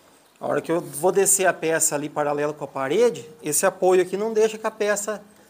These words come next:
desça demais ou então passe direto e acabe escapando. Isso aqui facilita o meu trabalho.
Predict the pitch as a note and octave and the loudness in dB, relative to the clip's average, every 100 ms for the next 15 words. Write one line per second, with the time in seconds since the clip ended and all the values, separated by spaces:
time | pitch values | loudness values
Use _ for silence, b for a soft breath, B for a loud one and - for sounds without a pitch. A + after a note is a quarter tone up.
0 | _ D3 F3+ F3+ F3 E3 D3 E3+ G3+ E3+ | _ 0 2 0 -4 -4 0 2 2 2
1 | D#3 D#3+ D#3 D#3+ E3+ E3+ - E3+ F3 D#3+ | -2 -4 -6 -4 -2 -2 2 2 2 -4
2 | D3+ D3 E3 F3 D#3 D#3+ - - C3+ - | -4 -2 0 -2 -4 -6 -6 -10 -10 -6
3 | D3+ F#3 F#3 C3 b b b b - D#3 | -2 -2 -2 -6 b b b b -18 -14
4 | - - F3+ G3+ G3 G3 G3+ G3+ A3 G3 | -6 0 2 2 -2 -2 0 2 2 4
5 | D3+ | 2